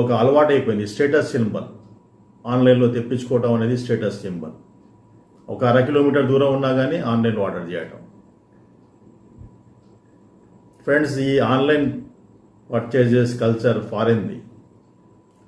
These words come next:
వాళ్ళ దగ్గర చాలా దూరం దూరంగా ఉంటాయి స్టోర్స్,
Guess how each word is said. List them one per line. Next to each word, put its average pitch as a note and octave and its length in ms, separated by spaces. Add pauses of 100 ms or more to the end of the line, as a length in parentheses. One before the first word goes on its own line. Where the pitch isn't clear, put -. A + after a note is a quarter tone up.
వాళ్ళ A#2 240
దగ్గర B2+ 280 (760)
చాలా C3 180
దూరం B2+ 360
దూరంగా C3 340
ఉంటాయి - 440 (600)
స్టోర్స్, - 480